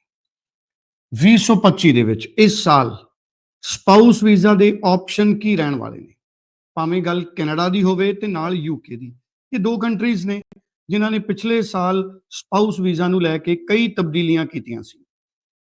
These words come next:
ਵੀਹ ਸੌ ਪੱਚੀ ਦੇ ਵਿੱਚ ਸਪਾਊਸ ਵੀਜ਼ਾ ਦੀਆਂ ਸੰਭਾਵਨਾਵਾਂ, ਤਬਦੀਲੀਆਂ ਤੇ ਅੱਜ ਕਿਹੜੇ ਵਿਦਿਆਰਥੀ ਕਿੱਥੇ-ਕਿੱਥੇ ਐਲੀਜੀਬਲ ਨੇ। ਸੋ ਸਪਾਊਸ ਵੀਜ਼ਾ ਨੂੰ ਲੈ ਕੇ ਵੀਹ ਸੌ ਪੱਚੀ ਦੇ ਸੰਬੰਧ ਦੇ ਵਿੱਚ ਇਹ ਵੀਡੀਓ ਬਹੁਤ ਮਹੱਤਵਪੂਰਨ ਹੈ।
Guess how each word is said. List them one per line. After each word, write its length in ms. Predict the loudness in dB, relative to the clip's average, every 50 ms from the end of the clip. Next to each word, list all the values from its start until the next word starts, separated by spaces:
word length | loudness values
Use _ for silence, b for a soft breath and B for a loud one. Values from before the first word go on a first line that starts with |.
| -4
ਵੀਹ 160 | -2 0 0 0
ਸੌ 200 | 2 2 0 0
ਪੱਚੀ 460 | 2 2 2 2 2 2 2 2 4
ਦੇ 160 | 4 4 4
ਵਿੱਚ 340 | 6 4 4 4 2 0 0 0 0 0
ਸਪਾਊਸ 600 | -2 -6 -6 _ 2 2 2 2 0 -2 -4 -4
ਵੀਜ਼ਾ 320 | -4 -2 0 2 2 2
ਦੀਆਂ 260 | 2 2 0 0 0 0
ਸੰਭਾਵਨਾਵਾਂ, 880 | -2 -2 -4 -2 0 0 0 0 0 0 0 0 0 0 0 0 -2 -4 -10 _ _ _ _ _ _ _ _ _ _ -2
ਤਬਦੀਲੀਆਂ 840 | -2 -2 -2 0 -2 0 0 2 2 4 4 4 2 2 -2 -4 -14 _ _ _ _ _ _ -6
ਤੇ 120 | -4 -4 -4 -2 0 0 0
ਅੱਜ 200 | 0 -2 -2 0
ਕਿਹੜੇ 500 | 0 -2 -2 -2 -2 0 2 2 2 2
ਵਿਦਿਆਰਥੀ 600 | 2 2 2 4 4 4 2 0 -2 -4 -6 -6 -4
ਕਿੱਥੇ-ਕਿੱਥੇ 840 | -6 -8 -8 -8 -6 -6 -6 -6 -8 -10 -16 -10 -8 -8 -8 -6 -6
ਐਲੀਜੀਬਲ 440 | -4 -4 -4 -4 -2 -2 -2 -2 -2
ਨੇ। 180 | -2 -4 -6 -8 -14 _ _ _ _ _ _ _ _ _
ਸੋ 120 | _ -8 -8
ਸਪਾਊਸ 480 | -8 -6 -2 0 0 0 0 -2 -4
ਵੀਜ਼ਾ 240 | -4 -4 -4 -4 -4
ਨੂੰ 180 | -4 -4 -2 -2
ਲੈ 160 | 0 -2 -2
ਕੇ 220 | -4 -4 -4 -4
ਵੀਹ 200 | -2 -4 -4 -8
ਸੌ 200 | -8 -8 -8 -8
ਪੱਚੀ 400 | -6 -6 -6 -8 -6 -4 -4 -2
ਦੇ 120 | -2 -2 -4
ਸੰਬੰਧ 380 | -6 -6 -8 -6 -6 -6 -4
ਦੇ 120 | -4 -4 -2
ਵਿੱਚ 260 | -2 -2 -4 -6 -12 _ -8
ਇਹ 120 | -4 -4
ਵੀਡੀਓ 300 | -2 -2 0 0 0 0
ਬਹੁਤ 160 | 0 0 -2 -2
ਮਹੱਤਵਪੂਰਨ 520 | -4 -6 -8 -8 -10 -14 -20 _ _ _
ਹੈ। 120 | _ _